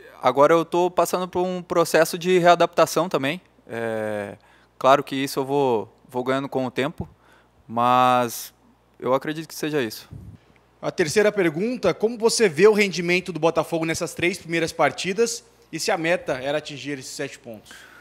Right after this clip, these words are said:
Speaker 1: Ah, no meu ponto de vista, iniciamos muito bem a competição com, com os sete pontos. É, claro que o objetivo era ter vencido o Brasil de Pelotas fora de casa,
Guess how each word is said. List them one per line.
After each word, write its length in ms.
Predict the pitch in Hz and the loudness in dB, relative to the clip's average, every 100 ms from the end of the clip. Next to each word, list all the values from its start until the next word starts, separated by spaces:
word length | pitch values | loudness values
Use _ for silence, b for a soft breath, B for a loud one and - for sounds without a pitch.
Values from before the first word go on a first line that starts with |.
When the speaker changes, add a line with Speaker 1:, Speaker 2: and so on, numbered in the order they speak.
| B B - | B B -14
Speaker 1:
Ah, 440 | - 123 127 123 127 | -2 2 2 2 0
no 80 | 139 | 0
meu 120 | 160 | 0
ponto 260 | 196 185 160 | 0 -2 -2
de 80 | |
vista, 260 | 147 170 180 | 0 0 0
iniciamos 420 | 170 151 165 170 | -2 -2 -2 -2
muito 260 | 156 170 160 | -6 -8 -4
bem 180 | 139 180 | -2 -2
a 40 | |
competição 600 | 165 139 139 - 139 180 | -4 -4 -4 -2 -2 -2
com, 240 | 156 131 | -4 -8
com 220 | 123 123 123 | -8 -8 -8
os 80 | |
sete 260 | - 123 - | -4 -4 -4
pontos. 500 | 135 151 180 180 - - | -4 -4 -4 -10 -14 -14
É, 720 | - 117 120 117 117 113 110 104 | -6 -2 -2 0 0 -2 -4 0
claro 240 | 135 151 | 4 4
que 100 | - | 2
o 40 | 139 | -4
objetivo 420 | 123 131 - 147 | -4 -8 -4 2
era 200 | 143 131 | 2 2
ter 420 | 135 127 123 117 | 0 -2 -2 -4
vencido 480 | 120 127 - 143 151 | -6 -8 -6 -6 -4
o 40 | |
Brasil 260 | 123 127 127 | -2 -2 -4
de 100 | 123 | -6
Pelotas 420 | 127 123 131 135 | 0 2 0 -2
fora 240 | - 123 | -2 -2
de 80 | 120 | -4
casa, 440 | - 117 127 165 | -2 0 2 0